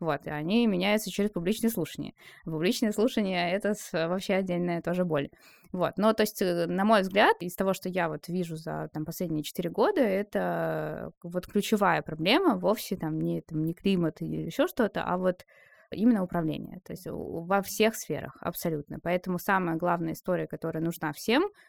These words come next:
э, это создание таких документов или команд, которые, ну, то есть документов, которые включают в себя методологию внедрения, просто сам документ никому не нужен.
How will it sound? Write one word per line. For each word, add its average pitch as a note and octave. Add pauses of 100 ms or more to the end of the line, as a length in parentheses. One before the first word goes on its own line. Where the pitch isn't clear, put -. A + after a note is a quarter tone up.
(280)
э, -
это F3+
создание F3 (280)
таких E3
документов B3 (140)
или E3+
команд, G3+
которые, G#3+
ну, G3+
то F#3+
есть F#3+
документов, G3
которые F3
включают F3
в -
себя E3+
методологию E3
внедрения, A#3
просто G#3
сам F3
документ F3
никому F3
не F3
нужен. E3+